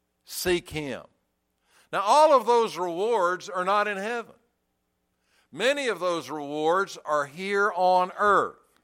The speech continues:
Some of you have told me, uh, your testimony. And in the midst of that testimony, you talked about there was a time in your life when God did a mighty act and moved you forward.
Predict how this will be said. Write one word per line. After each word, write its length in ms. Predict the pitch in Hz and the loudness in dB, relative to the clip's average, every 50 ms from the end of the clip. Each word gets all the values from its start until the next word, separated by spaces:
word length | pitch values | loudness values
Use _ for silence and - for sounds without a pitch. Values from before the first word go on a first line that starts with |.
| _ _ _ _ _ _ _ _ _ _ _ _ _ _ _ _ _ _ _ _ - | _ _ _ _ _ _ _ _ _ _ _ _ _ _ _ _ _ _ _ _ -10
Some 240 | - 262 294 269 240 | -2 -2 0 0 0
of 140 | 202 151 147 | -2 -4 -4
you 300 | 175 180 180 185 180 165 | -8 -8 -6 -6 -6 -6
have 220 | 156 151 - - | -6 -8 -8 -10
told 360 | - 175 185 190 196 190 175 | -8 -6 -6 -4 -4 -6 -8
me, 320 | 180 170 165 165 165 151 - _ _ _ _ _ _ _ _ _ _ _ _ _ - | -8 -8 -8 -8 -10 -12 -16 _ _ _ _ _ _ _ _ _ _ _ _ _ -18
uh, 220 | 127 135 143 156 | -14 -14 -14 -12
your 160 | 175 170 175 175 | -10 -10 -10 -4
testimony. 680 | - 190 175 151 - - 135 120 110 95 87 82 - _ _ _ _ _ _ _ _ _ _ _ _ _ _ _ _ _ _ _ | -2 -2 -2 -2 -4 -10 -14 -14 -14 -14 -16 -16 -20 _ _ _ _ _ _ _ _ _ _ _ _ _ _ _ _ _ _ _
And 100 | 123 143 | -14 -12
in 140 | 170 180 175 | -10 -10 -10
the 60 | 175 | -8
midst 360 | 180 202 220 208 214 - - | -6 -4 -4 -4 -6 -10 -14
of 100 | 180 165 | -10 -8
that 200 | 180 175 - - | -8 -8 -10 -10
testimony, 640 | 175 185 180 170 - - 165 165 165 165 165 165 160 | -10 -10 -10 -10 -12 -16 -14 -12 -10 -10 -10 -12 -14
you 100 | 147 139 | -16 -14
talked 360 | - 160 170 165 165 - 160 | -8 -6 -6 -6 -6 -8 -10
about 300 | 147 160 156 156 151 - | -8 -6 -6 -6 -6 -8
there 120 | 156 151 | -10 -12
was 160 | 139 123 113 | -12 -14 -16
a 40 | 120 | -18
time 380 | - - 147 147 151 151 151 147 | -16 -12 -8 -6 -6 -6 -6 -8
in 80 | 139 | -10
your 140 | 131 131 127 | -10 -10 -8
life 400 | 127 131 139 139 139 143 143 139 _ _ _ _ _ _ _ _ _ | -6 -4 -2 -2 -2 -4 -6 -10 _ _ _ _ _ _ _ _ _
when 220 | - 131 131 127 | -14 -14 -14 -8
God 380 | 117 160 165 165 165 170 156 143 | -4 -2 0 0 0 -2 -4 -6
did 160 | 156 151 139 | -10 -8 -8
a 80 | 131 127 | -10 -10
mighty 500 | 135 151 160 165 175 175 165 160 156 151 | -6 -4 -2 -2 -2 -4 -4 -6 -6 -4
act 480 | 143 127 107 95 87 _ _ _ _ | -4 -6 -6 -8 -12 _ _ _ _
and 240 | 123 117 113 113 123 | -16 -14 -14 -14 -12
moved 380 | 143 151 151 151 147 131 120 143 | -10 -8 -8 -8 -10 -12 -14 -14
you 100 | 143 139 | -14 -14
forward. 540 | - - 135 127 117 101 87 78 71 _ | -12 -8 -6 -6 -6 -6 -8 -10 -14 _